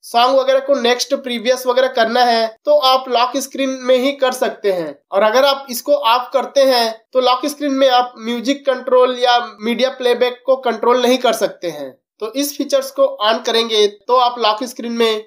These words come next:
म्यूजिक को कंट्रोल कर सकते हैं। इसके अलावा बात की जाए अगले चेंज की, तो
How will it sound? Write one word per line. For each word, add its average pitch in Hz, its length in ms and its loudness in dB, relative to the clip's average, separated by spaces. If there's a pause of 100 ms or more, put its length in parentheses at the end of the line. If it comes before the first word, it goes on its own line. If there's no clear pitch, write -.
(160)
म्यूजिक 233 400 -8
को 254 120 -2
कंट्रोल 240 380 0
कर 247 180 0
सकते - 340 -6
हैं। 147 240 -12 (1600)
इसके 220 220 -2
अलावा 285 220 4
बात 240 240 2
की 269 80 -8
जाए 262 120 0
अगले 254 160 0
चेंज 269 260 0
की, 269 120 -6
तो 254 160 2